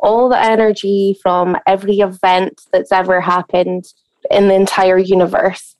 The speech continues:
So it's where you can connect to your soul. So when I talk about tapping into accessing your own Akashic Records,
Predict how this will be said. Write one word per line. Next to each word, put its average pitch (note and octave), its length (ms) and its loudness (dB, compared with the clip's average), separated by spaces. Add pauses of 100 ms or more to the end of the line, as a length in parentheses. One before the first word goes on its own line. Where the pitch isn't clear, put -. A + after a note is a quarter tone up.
(280)
So F#3+ 540 2
it's A3 260 0
where A3+ 80 2
you A3 220 -2
can A3+ 180 -4
connect G#3+ 440 -2
to G#3+ 120 -4
your G3 180 0
soul. F3 540 0
So F#3 520 0
when G#3 120 0
I G#3 80 0
talk A#3+ 260 -2
about A3+ 400 0 (160)
tapping G3+ 440 -2
into F#3+ 540 0
accessing F#3+ 640 -2
your F3+ 160 2
own F#3 200 2
Akashic - 420 -6
Records, E3 500 -2